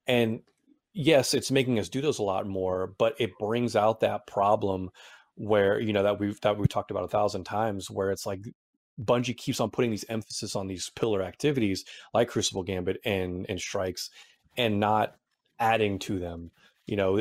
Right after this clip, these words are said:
they, they, these, uh, these playlists feel stale. There's not a whole lot going on for them. They don't, they don't give us new maps. They don't give us, you know, all these things.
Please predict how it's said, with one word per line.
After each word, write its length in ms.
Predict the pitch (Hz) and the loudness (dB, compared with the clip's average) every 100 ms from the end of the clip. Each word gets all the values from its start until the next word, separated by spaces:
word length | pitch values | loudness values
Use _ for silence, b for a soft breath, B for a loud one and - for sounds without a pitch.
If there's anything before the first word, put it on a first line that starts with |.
| 113 | 4
they, 180 | 107 113 | 4 4
they, 260 | 107 104 | 4 4
these, 220 | 107 107 - | 4 0 0
uh, 140 | - 113 | 0 2
these 200 | 113 101 | 2 0
playlists 580 | - 135 135 117 - - | 2 4 4 2 -4 -4
feel 220 | 120 104 | -2 -2
stale. 720 | - - - 104 95 95 98 - | -4 -8 -4 0 0 0 -2 -2
There's 220 | 98 90 | -2 -2
not 140 | 98 | -4
a 20 | |
whole 180 | 101 107 | -2 -2
lot 220 | 101 104 | -2 -2
going 220 | 104 95 92 | -4 -4 -6
on 160 | 90 | -8
for 100 | 95 | -6
them. 120 | 98 | -4
They 60 | 92 | -2
don't, 200 | 98 107 | -2 -2
they 100 | 110 | 0
don't 120 | 101 | 0
give 160 | 101 104 | 0 0
us 140 | 101 | -2
new 100 | 113 | -4
maps. 360 | 95 92 92 95 | -2 -2 -2 -2
They 60 | 98 | -4
don't 140 | 95 | -4
give 140 | 92 101 | -6 -8
us, 180 | - - | -14 -10
you 100 | 110 | -4
know, 140 | 92 | 0
all 180 | 95 101 | 2 0
these 200 | 98 90 | -2 -6
things. 340 | - 110 95 | -2 -2 -2